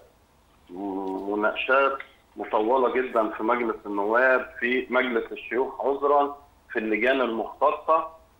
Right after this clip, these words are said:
ويعني انتهوا إلى آراء م-، من مجلس الشيوخ، وإن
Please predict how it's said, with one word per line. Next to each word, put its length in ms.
ويعني 1700
انتهوا 500
إلى 580
آراء 500
م-، 460
من 280
مجلس 420
الشيوخ، 540
وإن 280